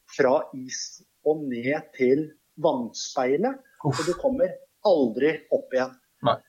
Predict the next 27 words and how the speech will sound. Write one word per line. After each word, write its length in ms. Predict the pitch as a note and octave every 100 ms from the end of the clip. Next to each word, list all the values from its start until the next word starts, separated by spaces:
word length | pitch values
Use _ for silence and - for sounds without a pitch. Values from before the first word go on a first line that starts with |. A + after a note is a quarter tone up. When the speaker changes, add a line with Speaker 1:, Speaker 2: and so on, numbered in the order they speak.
| _
Speaker 1:
Eh, 460 | - E3 F3+ F3 F3 F3
en 160 | G3+ G3+
kollega 320 | A#3+ D#3+ F3+
av 60 |
meg, 120 | F#3+ G3+
han 140 | G#3
ramla 300 | G3+ D#3+ C#3
gjennom 300 | D3+ F3 F3
ei 100 | E3
beltevogn 520 | F3 D#3+ - C3+ G3 A3+
på 120 | F#3
et 80 | F3+
regulert 380 | E3 E3+ D#3 -
vann. 220 | G3 C4+ C4+ _ _ _ -
Eh, 200 | F3 F3 D#3+
han 160 | E3+
kunne 240 | E3+ F#3 F3
da 100 | E3+
klatre 340 | F#3+ - -
opp 220 | - C#3+ -
på 120 | -
taket, 640 | - D3 C3 - B3 G#3+ F#3+
og 100 | F3
når 160 | E3
han 100 | F3
da 80 | D#3+
sto 300 | E3 - C#3+